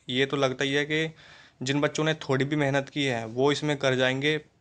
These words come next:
साठ क्वेश्चन तो कम से कम वो सही कर ही लेंगे इसमें।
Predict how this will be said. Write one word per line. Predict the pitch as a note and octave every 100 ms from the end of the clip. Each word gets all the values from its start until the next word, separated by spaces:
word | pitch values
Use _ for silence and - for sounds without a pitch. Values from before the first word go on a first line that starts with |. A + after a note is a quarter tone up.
| _ _ _ _
साठ | - C3 C3+
क्वेश्चन | C#3+ C#3 C#3+
तो | D3
कम | C#3+ C3+
से | C3
कम | C#3
वो | C#3
सही | C3+ C3+
कर | C3 C3
ही | C3 C3
लेंगे | A#2+ A2+
इसमें। | G#2+ A#2+ A2